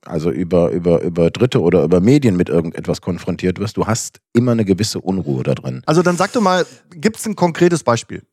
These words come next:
Speaker 2: was dich dann gestern so angesteckt hat oder was dich genervt hat?
Speaker 1: Naja, nicht nur gestern, es geht grundsätzlich um diese
Speaker 2: Ein
Speaker 1: Tage.
Speaker 2: Spieler.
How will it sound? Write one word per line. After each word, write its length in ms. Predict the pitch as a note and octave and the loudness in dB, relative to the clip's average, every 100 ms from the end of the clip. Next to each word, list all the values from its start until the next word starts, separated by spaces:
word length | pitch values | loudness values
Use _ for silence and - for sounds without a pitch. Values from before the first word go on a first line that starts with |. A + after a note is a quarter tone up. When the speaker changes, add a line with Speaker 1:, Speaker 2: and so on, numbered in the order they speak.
| _ | _
Speaker 2:
was 160 | B2+ - | -2 -2
dich 160 | B2+ | -2
dann 140 | B2+ A2+ | -2 0
gestern 320 | B2 C3+ A2+ | 0 -2 -4
so 100 | A#2 | -2
angesteckt 580 | B2+ D3 C#3 C#3 B2+ B2+ | -2 -2 -2 -2 0 0
hat 300 | A#2+ - _ | -2 -4 _
oder 240 | B2 A#2+ A2+ | -2 0 2
was 120 | A#2 | 0
dich 120 | A#2 | -4
genervt 400 | - A#2 C3 - | 0 2 2 0
hat? 320 | A#2+ A2+ - _ _ _ | -2 -2 -8 _ _ _
Speaker 1:
Naja, 280 | G2+ D3+ G#3+ | -4 0 2
nicht 200 | E3+ - | 2 2
nur 100 | C3 | 2
gestern, 380 | A2 A3 - G#2+ | 2 0 2 2
es 100 | G#2+ | 2
geht 180 | D3 C#3 | 2 0
grundsätzlich 640 | D3 C3 C3+ F3 - A2 | 0 2 2 0 0 2
um 140 | G#2 | 4
diese 220 | F#2+ G2+ G2+ | 2 2 0
Speaker 2:
Ein 40 | |
Speaker 1:
Tage. 280 | C3 A#2 B3 | 2 2 4
Speaker 2:
Spieler. 260 | D3 C#3+ | 4 2